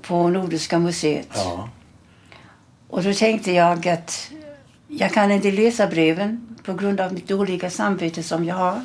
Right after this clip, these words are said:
Speaker 2: Ja.
Speaker 1: Jag skickade alla breven till Nordiska museet.
Speaker 2: Ja. Så där finns de.
Speaker 1: Där finns de. Nu arbetar jag, arbetar jag själv i ett arkiv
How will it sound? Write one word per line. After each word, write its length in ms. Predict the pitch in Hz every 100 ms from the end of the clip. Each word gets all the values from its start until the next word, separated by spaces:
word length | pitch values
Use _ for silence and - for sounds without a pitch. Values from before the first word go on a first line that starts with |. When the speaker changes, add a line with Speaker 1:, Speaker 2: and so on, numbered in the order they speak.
| -
Speaker 2:
Ja. 60 | - - - - - - - -
Speaker 1:
Jag 180 | - 190
skickade 440 | - 277 247 226
alla 320 | 247 254 247 214
breven 340 | 226 226 226
till 140 | 220
Nordiska 460 | 220 214 202 - 196
museet. 400 | 190 185 170 143
Speaker 2:
Ja. 320 | 104 92 95 120 - - _ _ _ -
Så 140 | -
där 140 | 113 160
finns 300 | 151 139 -
de. 240 | - - - - _
Speaker 1:
Där 160 | - 190
finns 340 | 190 170 165
de. 220 | - - - - - - - - _ - -
Nu 380 | 190 208 294 285
arbetar 580 | - 233 254 208 196 190
jag, 260 | 185 190 247 -
arbetar 400 | 190 190 190 185
jag 180 | 190 185
själv 460 | - 262 214 156 - - - - _ -
i 160 | 175
ett 120 | 165 -
arkiv 500 | 143 - 190 170